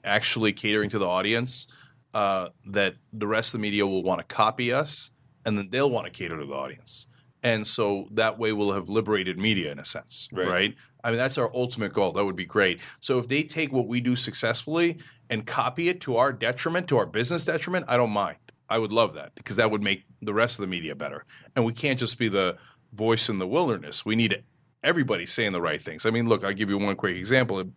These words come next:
Speaker 1: Before the Iraq War, sixty-nine percent of Americans thought that Saddam Hussein had personally done nine eleven. So the media was in disastrous shape, and it continues to be in disastrous shape. Seven
Speaker 2: Right.
Speaker 1: out of ten people in America got ha-,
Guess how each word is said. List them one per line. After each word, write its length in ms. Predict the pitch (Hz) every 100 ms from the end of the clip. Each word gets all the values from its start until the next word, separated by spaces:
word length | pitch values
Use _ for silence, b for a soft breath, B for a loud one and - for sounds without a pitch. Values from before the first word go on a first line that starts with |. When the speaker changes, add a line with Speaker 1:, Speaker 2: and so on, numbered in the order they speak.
| -
Speaker 1:
Before 300 | 113 117 123
the 60 | 110
Iraq 340 | 101 101 101
War, 280 | 123 123 98 B B B B
sixty-nine 520 | - 143 147 123 120
percent 220 | 120 - 110
of 40 |
Americans 480 | 104 107 104 98 -
thought 260 | 101 98 95
that 60 |
Saddam 340 | 92 104 98 101
Hussein 300 | 95 107 95
had 140 | 90
personally 420 | - 104 - 101
done 220 | 85 87 85
nine 180 | 82
eleven. 320 | 82 90 80 - _ b b b b
So 340 | - 120 110 101
the 100 | 98
media 540 | 117 135 113 98 92 -
was 320 | 110 95 - _ -
in 180 | 104 98
disastrous 720 | 92 87 104 113 113 - 85
shape, 280 | - 80 80
and 80 | 90
it 60 |
continues 460 | - 98 147 139 110
to 60 | 87
be 100 | 80
in 60 |
disastrous 460 | 78 80 76 - -
shape. 260 | - 76 - B
Seven 260 | - 131 131
Speaker 2:
Right. 60 | 131
Speaker 1:
out 60 |
of 60 | 127
ten 200 | 127 123
people 220 | 131 123 123
in 40 |
America 520 | 123 123 123 113 104 - _
got 220 | 123 120 -
ha-, 200 | 135